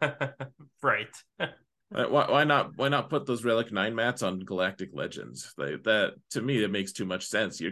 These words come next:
Speaker 2: your guild is going to prosper way more by, uh, doing things that, that actually make sense for your roster, as
Speaker 1: Yeah.
Speaker 2: opposed to the, these.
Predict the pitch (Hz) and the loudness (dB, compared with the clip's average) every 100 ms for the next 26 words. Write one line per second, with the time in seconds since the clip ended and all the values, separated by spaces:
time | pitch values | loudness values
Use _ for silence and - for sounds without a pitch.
0 | 120 110 120 107 160 131 107 110 101 95 | 0 0 -2 0 2 2 0 -2 -2 -4
1 | - 90 131 - 113 101 123 131 104 98 | -2 0 0 -2 -2 0 2 2 2 0
2 | 107 113 85 73 - - - - 107 104 | 0 0 0 -2 -8 -20 -18 2 4 6
3 | 101 101 107 110 110 104 95 - 85 101 | 4 2 0 0 -2 -4 -4 -8 -12 -16
4 | _ _ 127 90 - - 113 - 104 104 | _ _ -8 -8 -10 -2 0 2 0 0
5 | 104 98 101 104 117 - - - 98 135 | -2 -2 0 0 0 -2 -4 0 0 -2
6 | - - 104 92 90 80 - 92 - 143 | -6 -6 -2 0 0 -2 -2 -2 0 2
7 | 143 156 - _ _ _ _ - 117 110 | 2 0 -12 _ _ _ _ 4 4 4
8 | 101 120 107 - - 117 104 98 95 - | 4 6 6 0 0 2 4 2 0 -4
9 | _ _ - 113 113 - 110 104 | _ _ -2 2 2 0 0 0